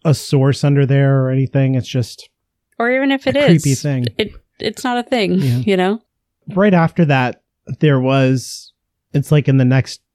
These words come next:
Speaker 1: paragraph, <clears throat> she says, "As much as possible, I went in darkness, hoping to see visitors as easily as they saw me." And I had complained previously in, like, the Bickerstaff manner that, like,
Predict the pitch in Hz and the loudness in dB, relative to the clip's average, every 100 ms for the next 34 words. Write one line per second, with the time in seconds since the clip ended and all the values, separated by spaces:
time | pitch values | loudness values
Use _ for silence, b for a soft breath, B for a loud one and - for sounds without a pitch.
0 | _ - 139 131 127 123 120 - - _ | _ 0 2 2 0 0 -2 -4 -12 _
1 | - 165 - - - 160 180 170 156 143 | -2 0 0 -6 -2 0 2 2 2 0
2 | 165 180 - 143 143 - 139 127 120 - | 0 -2 -4 -2 -2 0 0 2 0 0
3 | 131 135 135 123 123 127 - 117 110 - | 0 2 2 2 0 0 -2 -4 -4 -8
4 | _ _ _ _ _ 151 143 135 123 - | _ _ _ _ _ 0 2 2 0 0
5 | 131 123 127 127 127 127 110 - 120 135 | -2 0 0 0 2 0 -2 -4 -6 -2
6 | 131 131 127 127 123 120 110 123 113 123 | -4 -2 0 -2 -2 -6 -2 -2 0 0
7 | 117 117 131 117 98 _ _ _ _ _ | 0 0 0 -2 -6 _ _ _ _ _
8 | _ 156 151 151 151 156 139 190 196 180 | _ 2 2 2 2 0 0 2 4 2
9 | - 156 143 139 - 139 131 123 123 - | 2 0 2 0 0 0 2 2 0 -2
10 | 113 123 139 127 147 135 160 156 170 160 | -4 -2 -2 -2 -2 0 0 2 2 2
11 | 127 127 123 113 | 0 0 -4 -4